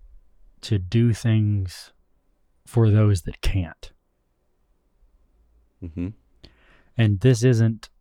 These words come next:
Speaker 1: about you being able to, in Boise, Idaho, download a gun and print it.
Speaker 2: Mm-hmm.
Speaker 1: It's about these people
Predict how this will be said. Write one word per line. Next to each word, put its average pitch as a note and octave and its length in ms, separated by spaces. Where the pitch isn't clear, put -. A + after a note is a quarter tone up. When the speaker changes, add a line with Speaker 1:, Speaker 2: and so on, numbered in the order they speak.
Speaker 1:
about G2 640
you A#2 680
being G2+ 280
able G2 460
to, G2 520
in G2 380
Boise, G2+ 520
Idaho, F2+ 640
download F#2+ 680
a A2 80
gun F#2 300
and E2+ 160
print A2+ 260
it. F3+ 160
Speaker 2:
Mm-hmm. F#2 180
Speaker 1:
It's - 220
about G#2 420
these G#2+ 260
people G#2+ 540